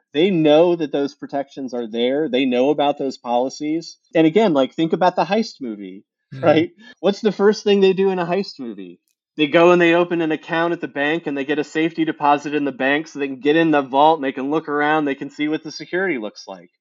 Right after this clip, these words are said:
Speaker 1: You can't tell me <laughs> that you wouldn't run a bank completely differently if half the people that showed up were carrying A Ks and there to rob the place.
Speaker 2: <laughs> Right.
Speaker 1: <laughs> Right? You would have to do things dramatically different.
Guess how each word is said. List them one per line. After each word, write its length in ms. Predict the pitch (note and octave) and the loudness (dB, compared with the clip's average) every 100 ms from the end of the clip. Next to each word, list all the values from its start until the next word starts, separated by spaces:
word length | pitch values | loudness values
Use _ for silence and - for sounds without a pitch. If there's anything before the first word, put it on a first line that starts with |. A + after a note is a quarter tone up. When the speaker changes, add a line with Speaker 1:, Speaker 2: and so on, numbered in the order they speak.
| _ | _
Speaker 1:
You 180 | E3 F#3+ | -4 -4
can't 380 | - G#3+ A3 G3+ | 2 4 4 0
tell 320 | G3 G3+ F#3 | 0 2 2
me 340 | C3+ A#2+ B2 G#3+ | -2 -4 -6 -6
<laughs> 120 | - | -6
that 180 | D3 D3 | -6 -4
you 160 | C#3 D#3+ | -4 0
wouldn't 320 | F3 F#3 D#3 | 0 0 -2
run 220 | D3 D#3+ | 0 0
a 60 | C#3 | -2
bank 400 | B2+ C#3 B2+ - - | -2 -2 -2 -6 -12
completely 500 | D3 - G#3 E3 D3+ | -12 -4 -4 -2 -4
differently 600 | D3+ D#3 C3+ A#2+ G#2+ G2+ _ - - | -4 -6 -10 -14 -14 -16 _ -18 -6
if 140 | D3 | -6
half 440 | D#3 D#3 D#3 G3 - | -2 2 4 2 -4
the 100 | F3+ | -6
people 360 | F#3+ F3+ E3 | -4 -2 -2
that 120 | C#3+ | -2
showed 380 | C3+ - D3 D3 | -6 -4 -4 0
up 240 | D3 A2 - _ _ _ C#3+ | 0 0 -6 _ _ _ -16
were 100 | D3 | -4
carrying 400 | E3 D#3+ D#3 D3 | 2 2 2 0
A 200 | D3 E3 | -2 -2
Ks 440 | D#3+ C#3 C3+ C#3 | -4 -2 -2 -4
and 160 | B2+ C#3 | -4 0
there 160 | - | 0
to 80 | C#3 | 0
rob 300 | C3 C#3 C#3+ | 2 2 0
the 80 | D3 | -4
place. 500 | E3+ C3+ A#2+ - - - | -6 -4 -6 -8 -16 -16
Speaker 2:
<laughs> 240 | G#3+ F#3 - | -4 -4 -2
Right. 200 | - - - - G#4 | -4 0 0 0 -4
Speaker 1:
<laughs> 360 | - - - | -6 -12 -8
Right? 220 | D3 D#3+ E3+ D3 - - | -4 -4 -4 -10 -14 -14
You 160 | E3+ A3 | -2 0
would 100 | G3+ | 0
have 400 | F#3+ G#3 A3 - | 0 2 0 -2
to 100 | G3+ | -12
do 200 | G3 F3 | -8 -8
things 420 | - E3+ D#3 C3 | -2 0 0 -2
dramatically 720 | D#3 D3 C3 C3+ C3+ - A#2+ | -6 0 2 2 0 -8 -10
different. 480 | A2+ G#2+ - F#2 | -8 -10 -14 -20